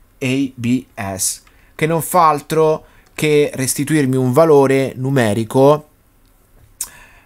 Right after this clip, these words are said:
eh, assoluto, ok? Quindi senza il meno davanti.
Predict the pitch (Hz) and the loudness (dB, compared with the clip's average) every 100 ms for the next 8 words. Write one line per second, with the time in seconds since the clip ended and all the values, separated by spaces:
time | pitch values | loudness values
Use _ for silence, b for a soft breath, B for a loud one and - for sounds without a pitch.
0 | B - 131 123 120 117 113 - 143 131 | B -2 2 2 2 0 -2 0 2 2
1 | 104 92 - _ _ - - - 113 110 | 0 -6 -10 _ _ -20 -8 -4 -2 -2
2 | 131 135 131 135 131 - 135 127 131 123 | -4 -2 2 2 2 -2 -4 0 0 0
3 | 123 120 113 104 92 82 85 92 | 0 0 0 2 0 -2 -12 -14